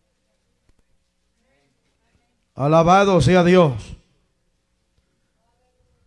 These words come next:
Poderoso es Cristo.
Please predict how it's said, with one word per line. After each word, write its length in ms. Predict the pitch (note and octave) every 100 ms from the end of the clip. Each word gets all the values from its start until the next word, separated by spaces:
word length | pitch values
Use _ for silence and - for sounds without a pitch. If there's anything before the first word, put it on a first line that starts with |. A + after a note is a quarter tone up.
| _ _ _ _ _ _ _ _ _ _ _ A#2+ C3 C3 _ _ _ _ _ _ _
Poderoso 640 | D3 E3 F#3 G3+ G#3 D#3
es 100 | F#3+
Cristo. 580 | G#3 G3 C3+ - B2 G2